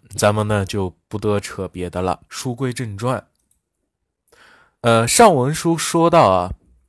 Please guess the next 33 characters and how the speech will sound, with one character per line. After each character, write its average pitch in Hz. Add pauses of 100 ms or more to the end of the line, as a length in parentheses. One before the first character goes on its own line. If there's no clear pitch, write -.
(220)
林 135
凯 117
呢， 95
为 131
了 98 (420)
应 143
他 123
妈 131
妈 123
的 104
邀 120
请， 95 (640)
便 127
去 117
了 92 (720)
他 -
妈 131
妈 127
所 110
说 131
的 127
那 107
个 101
叔 135
叔 117
的 101
工 139
厂 90
去， 98
算 -
是 120
面 135
试。 117